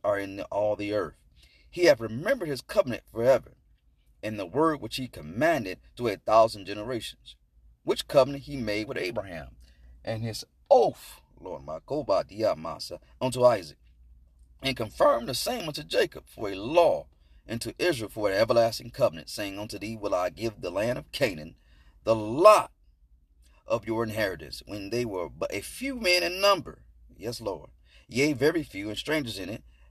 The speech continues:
when they went from one nation to another, and from one kingdom to another people. He suffered no man to do them wrong. Yea, he reproved kings for their sake. Thank you, Lord God. Saying, Touch not my anointed,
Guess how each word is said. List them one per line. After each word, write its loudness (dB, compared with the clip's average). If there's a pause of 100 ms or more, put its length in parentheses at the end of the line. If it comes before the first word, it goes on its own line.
when 0
they 2
went -2
from -6
one 0
nation 0
to -4
another, 2 (240)
and -12
from -10
one -4
kingdom -8
to -8
another -8
people. -12 (240)
He -12
suffered 0
no -4
man -2
to -6
do -6
them -2 (1160)
wrong. 8 (140)
Yea, -2
he -12
reproved -8 (100)
kings 0
for 0
their -4
sake. -6 (260)
Thank -10
you, -16
Lord -12
God. -14 (560)
Saying, 0
Touch 4
not 2
my 2
anointed, -4